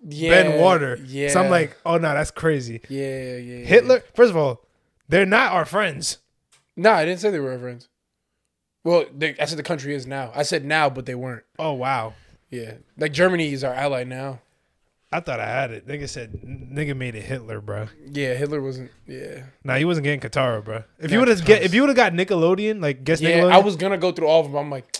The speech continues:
Speaker 1: "I'm about to waste my time. Let's go." I did everything regular. Damn,
Speaker 2: You should've, you
Speaker 1: if I
Speaker 2: should've.
Speaker 1: said Nickelodeon,
Speaker 2: You would've had at least.
Speaker 1: I would've, ah, I would've locked in.
Speaker 2: 'Cause, like, they're not superheroes, but they do save the world.
Speaker 1: Yeah.
Speaker 2: You know what I'm saying?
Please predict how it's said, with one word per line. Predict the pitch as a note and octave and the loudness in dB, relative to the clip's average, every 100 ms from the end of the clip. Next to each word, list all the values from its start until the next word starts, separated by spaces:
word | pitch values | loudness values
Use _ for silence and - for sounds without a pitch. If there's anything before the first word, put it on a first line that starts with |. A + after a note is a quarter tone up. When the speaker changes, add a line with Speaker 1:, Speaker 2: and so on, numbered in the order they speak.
| - | -10
Speaker 1:
"I'm | C#3 | -6
about | C3 | -6
to | |
waste | B2+ B2+ | -6 -12
my | B2+ | -14
time. | - B2 | -14 -14
Let's | B2 B2 | -14 -14
go." | C3 A#2 _ - _ - | -14 -14 _ -20 _ -8
I | C#3+ | -6
did | C#3+ | -2
everything | C3+ C3+ C3 C3+ A#2+ A#2 _ _ _ | -2 -4 -6 -10 -10 -18 _ _ _
regular. | A#2+ B2+ A2+ | -10 -10 -10
Damn, | - - | -12 -8
Speaker 2:
You | E3 | -6
should've, | D3+ D3 B2 | -4 -4 -4
you | C3 | 2
Speaker 1:
if | E3 | 6
I | F3+ | 6
Speaker 2:
should've. | F#3 D3+ | 4 -2
Speaker 1:
said | D#3+ | -4
Nickelodeon, | D3+ D3 D#3 D#3 D#3 - | -2 -2 -2 -4 -8 -8
Speaker 2:
You | C#3+ | -6
would've | C3+ | -4
had | C3 C3 | -4 -4
at | A#2+ | -8
least. | B2 A#2 | -10 -8
Speaker 1:
I | C#3 | -4
would've, | C3+ B2+ A#2 _ _ | -4 -4 -12 _ _
ah, | - - - | -18 -16 -18
I | B2+ | -20
would've | B2+ G#2+ | -20 -20
locked | G#2+ - - | -20 -20 -20
in. | A#2 A2 _ _ _ _ _ _ _ _ _ - - - | -20 -20 _ _ _ _ _ _ _ _ _ -20 -20 -8
Speaker 2:
'Cause, | D#3+ | -4
like, | D#3 D#3 | -2 -2
they're | D#3+ | -2
not | G#3 E3+ | 0 0
superheroes, | - F#3+ D3 D3 C3 | -2 -2 -2 -2 -4
but | C3 | -6
they | C3+ | -6
do | D3 D#3 | -4 -2
save | D3+ D#3 C3+ | -2 -4 -4
the | |
world. | A#2+ C3+ B2 A2+ | -4 -4 -4 -6
Speaker 1:
Yeah. | C#3 C#3 C3 B2+ A#2 | -8 -4 -4 -6 -8
Speaker 2:
You | C3 | -6
know | |
what | B2+ | -6
I'm | A#2+ | -6
saying? | C3 C3 | -6 -6